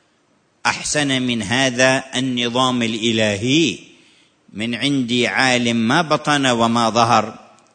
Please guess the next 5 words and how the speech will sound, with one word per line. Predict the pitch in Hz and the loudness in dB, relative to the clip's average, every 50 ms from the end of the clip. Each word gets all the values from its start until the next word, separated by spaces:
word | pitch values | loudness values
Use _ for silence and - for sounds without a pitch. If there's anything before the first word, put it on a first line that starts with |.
| _ _ _ _ _ - | _ _ _ _ _ 0
جل | 92 120 131 127 113 110 107 107 92 | 2 2 2 2 2 0 0 0 2
جلاله | 104 107 110 123 131 131 120 120 110 | 0 2 2 2 2 2 2 2 2
وتعالى | 104 104 104 - - 104 95 113 127 120 110 101 92 | 2 2 2 -2 -2 -2 0 0 0 0 0 -2 -2
في | - - 147 160 | -2 0 0 0
علاه، | 131 123 135 139 147 156 160 139 131 | 2 2 4 4 4 4 2 0 -6